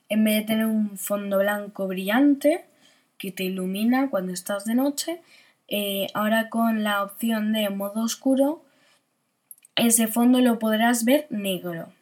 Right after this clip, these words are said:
Y con, en vez de letras negras, con las letras blancas.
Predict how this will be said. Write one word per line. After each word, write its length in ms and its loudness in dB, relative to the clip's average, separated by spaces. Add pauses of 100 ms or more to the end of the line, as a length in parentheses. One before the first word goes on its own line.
(1040)
Y 240 -2
con, 340 2
en 140 -4
vez 140 -6
de 120 -4
letras 300 -8
negras, 480 -6
con 140 -14
las 160 -12
letras 340 -10
blancas. 720 -16